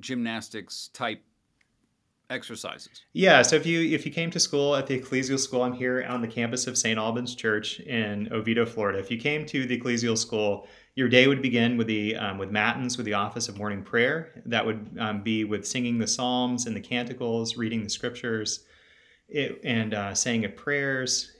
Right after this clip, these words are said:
Speaker 2: You would move to recitation, which is a musical approach to all the disciplines of the school through chants and jingles and songs.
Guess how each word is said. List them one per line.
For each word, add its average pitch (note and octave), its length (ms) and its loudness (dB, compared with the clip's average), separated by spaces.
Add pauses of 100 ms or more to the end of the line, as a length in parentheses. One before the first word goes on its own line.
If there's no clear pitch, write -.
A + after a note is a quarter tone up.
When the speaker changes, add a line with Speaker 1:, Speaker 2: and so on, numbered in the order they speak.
(140)
Speaker 2:
You A#2 220 -2
would A2+ 140 2
move A#2 240 2
to B2 120 -6
recitation, A#2 760 0
which G#2+ 180 -4
is A2 140 -2
a G2 80 -2
musical B2 640 -2
approach A#2+ 360 -2
to A#2 60 -4
all A2+ 140 -2
the A2+ 80 -4
disciplines A2+ 480 -2
of G#2 80 -8
the G2 80 -8
school A2+ 460 -4
through G#2 280 -10
chants G#2+ 460 -6
and G#2 100 -4
jingles G#2 440 -6
and F#2+ 120 -8
songs. C#3+ 520 -4